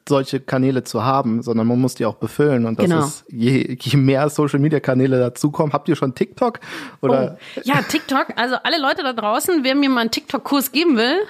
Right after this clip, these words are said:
Speaker 2: haut raus, meldet euch bei Neuigkeiten at all minus inclusive mit K punkt de, all minus inclusive punkt de. Äh, TikTok, ich hab keine Ahnung, was es ist. Ich, ich, mir wurde schon mehrfach erklärt, aber ich check's einfach nicht. Hast
Speaker 1: Ja,
Speaker 2: du einen
Speaker 1: ich,
Speaker 2: TikTok-Account?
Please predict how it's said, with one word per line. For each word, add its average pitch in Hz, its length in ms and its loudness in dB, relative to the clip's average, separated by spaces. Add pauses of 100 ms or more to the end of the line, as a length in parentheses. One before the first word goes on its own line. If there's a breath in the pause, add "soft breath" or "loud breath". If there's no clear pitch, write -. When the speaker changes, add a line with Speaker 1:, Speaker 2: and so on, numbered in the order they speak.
Speaker 2:
haut 240 240 -2
raus, 247 480 -2
meldet 285 280 -2
euch - 180 -4
bei 247 160 0
Neuigkeiten 262 760 -2
at 226 140 -2 (160)
all 311 300 0
minus 320 340 0
inclusive 294 800 -2 (180)
mit 226 200 -4
K 277 400 -2 (100)
punkt 262 420 -2
de, 214 580 0 (420 loud breath)
all 302 240 0
minus 285 680 0
inclusive 220 600 -4
punkt 202 260 -2
de. 262 300 0 (320 loud breath)
Äh, 214 160 2
TikTok, 240 320 -4
ich - 120 -6
hab 247 160 -4
keine 330 360 0
Ahnung, 285 200 0
was 262 140 -4
es 226 60 -8
ist. 277 180 -6
Ich, - 260 -8
ich, - 300 -8
mir 247 300 2
wurde 320 160 0
schon 277 120 4
mehrfach 277 320 0
erklärt, 247 300 -4
aber 277 60 -2
ich 202 100 -6
check's - 240 -6
einfach 165 220 -4
nicht. 165 260 -4
Hast - 120 2
Speaker 1:
Ja, 107 40 4
Speaker 2:
du - 60 4
einen 392 100 4
Speaker 1:
ich, 381 60 -4
Speaker 2:
TikTok-Account? - 400 -2